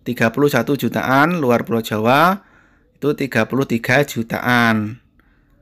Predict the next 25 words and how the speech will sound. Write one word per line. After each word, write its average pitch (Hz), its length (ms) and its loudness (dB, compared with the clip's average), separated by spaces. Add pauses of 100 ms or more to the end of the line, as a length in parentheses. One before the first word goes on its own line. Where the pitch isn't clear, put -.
(3000)
Kemudian, 135 840 2 (240)
eh, 120 380 4
Taiwan 123 640 4 (160)
untuk 113 260 -4
yang 110 480 -2
P - 80 -12
L 113 240 4
R 113 160 0
T 151 220 2
sektor 113 340 -4
domestik, 123 640 0 (560)
untuk 120 240 0
Pulau 123 160 2
Jawa 117 400 4
itu 117 240 0
tiga 113 320 -2
puluh 113 160 -4
dua 107 160 -2
jutaan, 139 560 0
luar 120 240 2
Pulau 113 160 -4
Jawa 135 400 2
tiga 110 320 -4
puluh 120 220 -4
empat 139 260 0